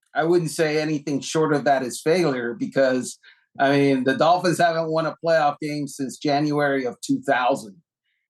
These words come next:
So, <laughs> you know, winning a playoff game would be, uh, progress for the Dolphins. For the Chargers, look, there's,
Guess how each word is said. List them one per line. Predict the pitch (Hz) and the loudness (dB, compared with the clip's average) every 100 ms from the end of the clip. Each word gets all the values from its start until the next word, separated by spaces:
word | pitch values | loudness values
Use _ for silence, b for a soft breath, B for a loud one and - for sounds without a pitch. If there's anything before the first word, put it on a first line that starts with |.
| _ | _
So, | - 165 147 147 147 143 - b _ _ | -2 2 2 2 0 -4 -8 b _ _
<laughs> | - - 139 | -12 -8 -6
you | 170 175 | 2 2
know, | 151 143 | 4 2
winning | 160 220 254 233 | 2 2 4 2
a | |
playoff | - 247 233 208 208 | 2 4 4 2 -2
game | 196 190 | -6 -6
would | 180 156 | -8 -8
be, | 190 185 165 139 b b b _ | -8 -6 -6 -10 b b b _
uh, | 165 160 | 0 0
progress | 175 214 214 185 175 170 - - _ | 2 2 2 0 0 -2 -6 -18 _
for | 175 165 | -2 0
the | 160 | 0
Dolphins. | 180 185 180 147 135 135 - _ _ _ - | 2 2 0 -4 -6 -8 -14 _ _ _ -2
For | 165 | -2
the | 165 | -2
Chargers, | - 214 233 202 196 175 - _ _ _ _ _ _ _ _ _ _ | 0 2 2 0 -2 -4 -10 _ _ _ _ _ _ _ _ _ _
look, | 202 214 165 - _ _ _ _ _ _ _ _ | -2 0 -2 -8 _ _ _ _ _ _ _ _
there's, | 160 190 262 - | -2 0 0 -4